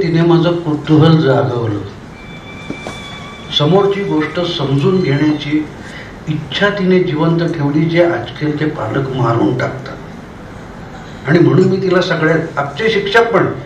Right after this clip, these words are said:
"हे उत्तर बरोबर आहे का नाही?" तर तुमचे मार्क गेले. पण हा मुलगा असा का लिहितो,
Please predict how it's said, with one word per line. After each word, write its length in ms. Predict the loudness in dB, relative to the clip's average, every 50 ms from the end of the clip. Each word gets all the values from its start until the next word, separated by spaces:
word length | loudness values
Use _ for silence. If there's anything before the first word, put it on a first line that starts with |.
| -12 -2 2
"हे 180 | 4 4 4
उत्तर 340 | 4 2 0 2 4 4 4
बरोबर 320 | 4 4 2 2 2 2 2
आहे 100 | 2 2
का 60 | 2
नाही?" 240 | 4 2 2 2 2
तर 60 | 0
तुमचे 300 | 2 2 2 4 4 6
मार्क 440 | 6 6 6 6 4 0 -4 -6 -4
गेले. 280 | -2 -2 -2 -2 -4 -6 -8 -10 -14 -16 -18 -18 -16 -16 -16 -16 -18 -18 -18 -16 -16 -16 -16 -16 -16 -16 -16 -16 -16 -8 0 2
पण 100 | 4 4 4 4
हा 140 | 4 4 4
मुलगा 340 | 4 4 2 2 2 2 4
असा 300 | 4 4 2 2 0 0
का 200 | 0 0 0 0
लिहितो, 600 | 0 2 2 2 2 2 0 -4 -4 -4 -6 -8